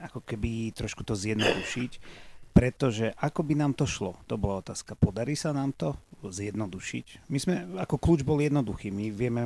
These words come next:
mať v jednej pesničke, eh, akože nám nadávali, že vy viete mať v pesničke nápadov za jeden album a to je možno kontraproduktívne. Je to strašná sranda hrať.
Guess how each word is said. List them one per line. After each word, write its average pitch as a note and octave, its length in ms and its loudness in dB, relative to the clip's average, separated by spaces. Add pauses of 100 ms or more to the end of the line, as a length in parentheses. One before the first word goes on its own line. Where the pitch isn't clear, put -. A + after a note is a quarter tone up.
(120)
mať A2 440 -6
v A2 120 -4
jednej A#2 220 -2
pesničke, - 560 0
eh, G#2+ 280 -2 (760)
akože G#2+ 560 -2
nám A2+ 180 0
nadávali, A#2 560 2
že A2 160 0
vy G#2+ 220 -4
viete A2 420 -4
mať G#2+ 220 -2
v - 60 -20
pesničke - 480 -2
nápadov A2 420 0
za A2 160 -2
jeden G#2+ 240 -2
album G#2+ 420 0
a G#2+ 140 -6 (560)
to G#2 240 0
je G#2 80 -2
možno G#2 320 -2
kontraproduktívne. A2 880 0
Je F#3 80 4
to A#2+ 100 2
strašná C3 460 0
sranda B2 340 2
hrať. - 460 -2